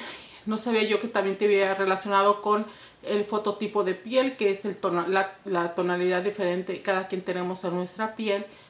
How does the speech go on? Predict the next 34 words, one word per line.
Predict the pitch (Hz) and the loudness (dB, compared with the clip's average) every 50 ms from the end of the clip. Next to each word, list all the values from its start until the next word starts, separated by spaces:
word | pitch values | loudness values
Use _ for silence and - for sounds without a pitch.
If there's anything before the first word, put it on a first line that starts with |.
| _ _ | _ _
y | - 220 220 220 | -6 -4 0 0
el | 208 208 208 - | 0 0 -2 -4
tipo | - 240 240 233 233 214 190 | -4 -4 -2 0 0 -2 -2
de | 190 180 | -2 -4
piel | - - 190 170 170 170 | -6 -6 -6 -6 -6 -6
que | - - 185 170 175 | -6 -6 -4 -4 -4
es | 175 - - | -6 -6 -4
mixta, | 220 233 254 254 247 247 - - - 214 202 196 196 190 190 190 190 196 190 - - - - - | -2 0 0 0 -2 -6 -8 -6 -2 -2 0 0 0 -2 -2 -4 -6 -8 -10 -14 -18 -20 -20 -18
que | - | -16
puede | 185 - 196 185 185 180 | -10 -8 -6 -6 -6 -6
ser | 185 - 190 180 | -8 -10 -10 -10
seca, | - - - 247 226 220 220 - 220 190 190 190 190 185 185 185 - | -8 -6 -4 -2 -2 -4 -4 -4 -2 -2 0 0 -2 -2 -4 -6 -8
puede, | 202 175 175 170 180 185 - - - - - - - - - | -8 -8 -8 -8 -10 -12 -14 -20 -20 -20 -20 -20 -20 -18 -12
ah, | 196 170 165 170 | -10 -8 -8 -6
normal, | 165 165 160 170 180 202 226 240 233 220 208 208 | -6 -8 -8 -6 -2 0 2 2 2 2 0 -2
puede | 208 - 196 185 180 | -4 -4 -4 -4 -6
ser | 180 - - 180 | -6 -8 -12 -12
grasa. | 170 - 208 214 226 220 220 - 202 185 196 - - - - - - - | -8 -6 -4 -2 -2 -2 -4 -4 -6 -6 -8 -10 -18 -20 -20 -20 -20 -20
So, | - - 233 226 | -8 -6 2 4
todo | 233 269 | 4 4
esos | 294 294 294 269 - | 4 4 0 -2 -2
son | - 247 240 | -2 -2 -2
factores | 233 - 233 208 - - - 220 214 208 220 233 226 - - - - _ - - - - _ _ _ _ _ _ _ _ _ - - - - - - | 0 0 0 0 0 -2 -2 0 0 0 0 -2 -4 -6 -10 -18 -20 _ -20 -20 -20 -20 _ _ _ _ _ _ _ _ _ -20 -20 -20 -20 -10 -4
para | - 208 208 214 214 | -2 0 0 0 -2
que | 214 220 | -2 0
veas | 208 202 196 196 208 202 - - | 2 4 4 4 2 2 -2 -8
que | - - 240 233 214 208 | -6 -4 0 0 2 2
la, | 214 196 190 190 196 - - - - - - - - | 2 0 0 0 -4 -6 -12 -18 -20 -20 -20 -10 -6
los | 220 220 220 - | -6 -6 -4 -2
tratamientos | - 233 226 - 226 226 214 202 196 196 214 214 | 0 0 0 0 0 0 0 0 -2 -2 -2 0
de | 202 196 | 0 0
verdad | 190 180 175 180 180 175 | 0 0 0 -2 -2 -2
te | 180 220 | -4 -4
ayuden. | 220 208 220 269 277 254 208 190 - | -4 -2 -2 0 0 0 0 -2 -4